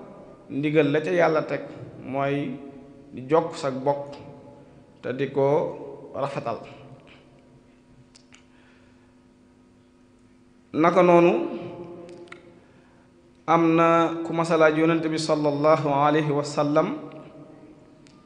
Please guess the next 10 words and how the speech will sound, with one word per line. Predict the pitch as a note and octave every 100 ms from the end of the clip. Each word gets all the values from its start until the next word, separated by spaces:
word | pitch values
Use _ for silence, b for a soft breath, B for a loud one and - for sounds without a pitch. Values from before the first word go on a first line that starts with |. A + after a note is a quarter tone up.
| _ b b b b b b b _ _ - -
ne | D3
ko, | D#3 D#3
"Nan | D#3 E3+
laay | E3+ D#3+
def | D#3+ D3+ - - -
ba | D3
mën | D3+ D#3
a |
tàbbi | D3+ D#3+ D3+ G#2+
aljanna?" | D3+ C#3+ D3 D3 F3